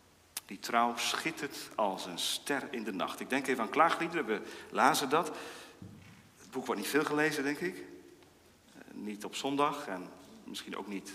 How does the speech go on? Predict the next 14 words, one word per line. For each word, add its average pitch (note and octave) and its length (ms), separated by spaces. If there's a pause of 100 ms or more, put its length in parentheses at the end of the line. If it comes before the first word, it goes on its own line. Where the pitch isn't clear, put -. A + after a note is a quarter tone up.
(400)
weet F2 120
ik F#2+ 100
niet, F2+ 220
maar E2+ 180 (680)
in G2 120
de E2+ 80
huizen. C3 480 (140)
Maar G#2 420
je A#2 120
zou C3+ 180
dat D#3+ 120
eens E3 120
moeten D#3 260
doen. D3+ 260